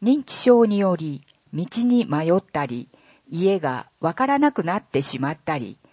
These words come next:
結果的に行方不明になる恐れのある方の情報、氏名、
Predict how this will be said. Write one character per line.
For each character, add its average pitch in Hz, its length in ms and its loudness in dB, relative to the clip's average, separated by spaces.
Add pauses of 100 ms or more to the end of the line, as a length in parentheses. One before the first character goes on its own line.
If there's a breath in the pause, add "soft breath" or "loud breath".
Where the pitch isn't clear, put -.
(300 soft breath)
結 190 220 -4
果 269 160 -2
的 254 300 -2
に 220 400 -2
行 170 180 -4
方 269 240 2
不 277 160 -2
明 254 220 2
に 135 180 -4
な 165 180 -4
る 120 240 -4
恐 165 220 0
れ 277 120 2
の 214 180 4
あ 196 80 4
る 196 100 -2
方 160 320 0
の 117 180 0
情 151 300 2
報、 143 380 -2 (480 soft breath)
氏 - 220 -4
名、 151 360 -6